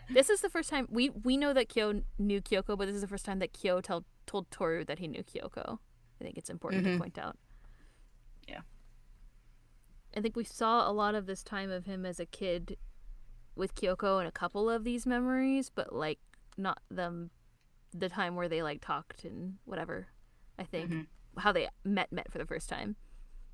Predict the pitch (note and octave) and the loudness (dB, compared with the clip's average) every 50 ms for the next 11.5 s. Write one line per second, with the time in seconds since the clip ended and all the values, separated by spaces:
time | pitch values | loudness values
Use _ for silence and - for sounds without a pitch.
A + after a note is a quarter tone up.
0 | - - - - - - - - - - - - - - - - - - - - | -18 -18 -18 -18 -18 -18 -14 -12 -10 -10 -10 -12 -14 -20 -20 -20 -20 -20 -20 -20
1 | - - - G3 F#3+ G3 G#3+ - C4+ A3+ G3 F3 D3+ D#3 E3+ E3+ F3 E3 E3+ F3 | -14 -4 2 4 4 6 6 6 4 4 4 4 0 0 0 2 2 0 0 -2
2 | E3+ E3+ E3 - - F3+ - - - - - - - G3+ F#3 F3+ F3+ - D4 D#4 | -2 -6 -8 -6 -8 -10 -10 -10 -14 -14 -12 -8 -4 -2 -2 -2 -2 -2 -2 -2
3 | - - - - G4+ F4 E4+ - - - F#4 F4+ G4 F#4 E4 D4+ - - - - | -2 0 4 4 4 4 4 -2 0 2 2 2 2 4 2 2 0 2 4 6
4 | C4 G3 G3 - - D4+ C#4 D4+ D#4 F4 F#4 - E4 D4 C#4+ C4+ - - F3+ E3+ | 6 6 6 4 2 2 4 4 4 4 2 2 0 2 8 10 12 12 12 12
5 | - E4 E4+ F4+ D#4 D4 - - - A#3+ A3+ A3+ - A#3 A#3 G#3 A#3 B3+ B3 A#3 | 10 6 4 2 0 0 0 4 6 6 6 6 6 4 4 8 12 12 12 12
6 | - - - D#4+ C#4 - - - - D4 C#4 - - B3+ C4 B3+ - - C4+ B3+ | 10 6 6 4 4 2 0 0 2 2 2 4 4 2 2 2 0 -6 -4 -2
7 | G#3 E3+ E3 - - - - - - F3+ F3 D#3 E3+ D3+ D#3 D4 - - - - | -2 -4 -4 -6 -14 -20 -16 -4 4 8 10 10 10 8 4 -2 -10 -12 -18 -18
8 | - - - - - - - G#3 - F#3+ - - - - F#3+ - - - F#3+ F#3+ | -20 -20 -20 -20 -16 -12 -10 -6 -6 -6 -6 -6 -4 -6 -6 -4 0 4 8 10
9 | F#3+ - G#3 G3+ F#3+ F#3+ F#3+ - A3+ - - A#3+ A3 A3 A3 A3 - - B3 A#3+ | 10 12 12 10 10 8 8 8 8 8 8 8 8 8 8 6 6 8 8 8
10 | G#3+ F#3+ F3+ F#3+ F#3 F#3+ A3 A3 A3+ G#3 F#3+ E3 E3 D#3+ - F#3 D#3 D3+ D3 - | 8 8 8 6 8 10 10 12 12 12 12 12 12 12 12 12 12 10 10 8
11 | - - A3+ D#4 A3+ A3 A3+ B3+ - | 10 12 12 12 12 12 12 10 10